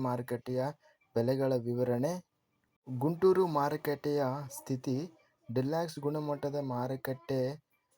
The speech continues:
ಸ್ಥಿರವಾಗಿದೆ ಮತ್ತು ಮಾರಾಟ, ಮಾರಾಟ ಉತ್ತಮವಾಗಿದೆ. ಇತರೆ ಗುಣಮಟ್ಟಗಳ ಮಾರುಕಟ್ಟೆಯ ಸ್ಥಿರವಾಗಿ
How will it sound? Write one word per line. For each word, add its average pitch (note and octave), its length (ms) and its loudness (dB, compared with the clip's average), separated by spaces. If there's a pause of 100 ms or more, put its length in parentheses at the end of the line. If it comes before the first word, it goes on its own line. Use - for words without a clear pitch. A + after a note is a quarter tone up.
(160)
ಸ್ಥಿರವಾಗಿದೆ C3 800 0 (140)
ಮತ್ತು D3 300 -4 (200)
ಮಾರಾಟ, C#3 340 2 (260)
ಮಾರಾಟ D3 440 0 (240)
ಉತ್ತಮವಾಗಿದೆ. B2+ 800 -2 (720)
ಇತರೆ F3 400 2 (420)
ಗುಣಮಟ್ಟಗಳ D3+ 720 -2 (160)
ಮಾರುಕಟ್ಟೆಯ C3 600 -4 (580)
ಸ್ಥಿರವಾಗಿ C3+ 800 0